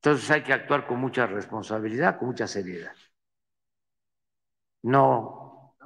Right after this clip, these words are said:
culpar a la ligera a nadie, esperar las investigaciones y esperar que se dé a conocer el resultado de la investigación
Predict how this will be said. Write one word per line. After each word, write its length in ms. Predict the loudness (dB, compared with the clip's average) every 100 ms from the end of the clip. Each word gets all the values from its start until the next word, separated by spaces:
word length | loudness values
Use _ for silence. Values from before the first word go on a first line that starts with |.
| -2
culpar 400 | 0 4 6 8
a 100 | 8
la 100 | 6
ligera 360 | 2 2 4
a 20 | 6
nadie, 420 | 4 4 0 -2 -10 -20 -20 _ _ _ _ _ _ _ _ _
esperar 800 | -8 -2 4 8 8 6 -6 -12 -8
las 200 | -6 -4
investigaciones 1000 | -4 -4 0 2 2 2 0 0 -6 -12 -20 _ _ _ _ _ -4
y 120 | -4
esperar 800 | 0 4 6 4 2 -14 -18 -12
que 220 | 2 4 4
se 880 | 0 2 2 2 -2 -8 -18 _ _ _ _ _ _ _ _ _
dé 520 | 0 6 6 6 0 -2
a 160 | -2
conocer 680 | 2 4 4 4 2 2 -12 -16 -20 -20 -20 _ _ _ _ _ _
el 220 | -8 -6
resultado 720 | -4 -4 -4 4 6 6 2
de 140 | -2 -4
la 480 | -4 -4 -6 -8 -12
investigación 1000 | -10 -10 -4 -2 0 2 2 0 -2 -16